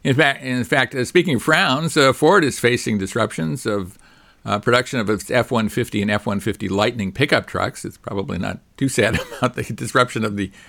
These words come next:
Lightning, uh, production, but, uh, that's happening. And a-, at the same time, Toyota has been, not been bullish about electric vehicles, but it's just announced a giant new production fil-, uh, facility for E Vs to be based in Kentucky.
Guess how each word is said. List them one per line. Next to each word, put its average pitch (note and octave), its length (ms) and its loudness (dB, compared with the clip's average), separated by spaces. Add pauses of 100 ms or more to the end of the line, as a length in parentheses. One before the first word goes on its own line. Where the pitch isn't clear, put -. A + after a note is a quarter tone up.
(340)
Lightning, A2 600 0
uh, - 580 -8 (180)
production, B2+ 760 -6
but, F#2+ 280 -10
uh, F#2+ 220 -6 (560)
that's B2 260 -2
happening. C#3+ 460 0
And C#3+ 240 2
a-, C3+ 140 0 (100)
at B2 140 -2
the A#2+ 80 -4
same E3 260 2
time, G3 320 2
Toyota D#3+ 300 4
has E3 180 2
been, G#2+ 400 -2 (400)
not C#3 340 0
been A#2+ 200 -4
bullish D3 420 2
about G#2+ 460 2
electric G#2+ 500 0
vehicles, A#2+ 420 0
but C#3+ 160 0
it's B2 120 -8
just - 200 -6
announced A#2+ 400 -4
a F#2+ 60 -4
giant A#2+ 480 -2
new A#2 160 -4
production - 480 -4
fil-, G2+ 320 -6
uh, G2 140 -10
facility G2+ 520 -4
for F#2+ 200 -6
E G2 180 0
Vs G#2+ 260 -4
to - 80 -14
be G#2 80 -4
based G2+ 340 -2
in F2 120 -6
Kentucky. A#2+ 580 -6